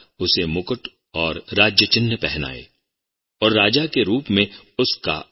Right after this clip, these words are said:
अभिषेक किया। सब तालियां बजाकर चिल्ला उठे, "राजा की जय।" अतल्या की हत्या। अतल्या लोगों का जयकार सुनकर प्रभु के मंदिर में लोगों के पास आई।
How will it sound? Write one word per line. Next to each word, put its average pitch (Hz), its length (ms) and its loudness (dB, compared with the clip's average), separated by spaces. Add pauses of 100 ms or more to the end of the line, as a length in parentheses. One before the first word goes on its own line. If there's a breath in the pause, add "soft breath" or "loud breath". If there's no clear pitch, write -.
(120)
अभिषेक 85 540 -4
किया। 64 320 -4 (640)
सब - 500 0
तालियां 92 440 4
बजाकर 87 440 0
चिल्ला 76 400 0
उठे, 73 460 -6 (600)
"राजा 107 460 6
की 131 380 0
जय।" - 600 4 (1200)
अतल्या 131 440 6
की 120 220 -4
हत्या। - 480 -10 (1120 soft breath)
अतल्या 151 440 4
लोगों 123 400 4
का 160 140 0
जयकार 92 480 4
सुनकर 131 460 0 (340 loud breath)
प्रभु 104 280 -2
के 135 140 -2
मंदिर 101 360 0
में 113 220 2
लोगों 95 360 0
के 113 140 0
पास 85 340 -2
आई। 64 240 -8